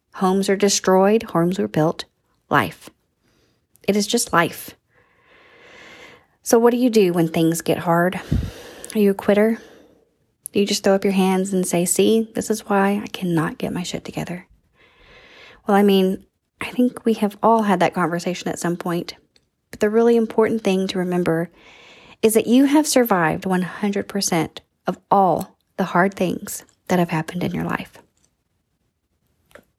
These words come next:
That is what matters. There are times when you think life is just too much, too hard, and you just get so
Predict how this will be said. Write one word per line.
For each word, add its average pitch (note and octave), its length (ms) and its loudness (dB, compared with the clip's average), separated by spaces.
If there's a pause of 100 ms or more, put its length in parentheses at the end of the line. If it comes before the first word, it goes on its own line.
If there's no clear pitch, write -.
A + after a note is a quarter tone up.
(380)
That G3 160 2
is F#3+ 120 2
what - 140 0
matters. - 420 -6 (1500)
There G3+ 360 2
are B3+ 100 0
times - 560 -6 (160)
when F#3+ 140 0
you F#3 100 2
think F#3 260 0
life E3+ 240 2
is F3 100 0
just - 200 -2
too G#3 120 2
much, - 380 -4 (200)
too G3+ 180 0
hard, D#3 300 -4 (1160)
and F3+ 140 0
you F3 80 0
just F3+ 240 0
get - 180 0
so G3+ 480 2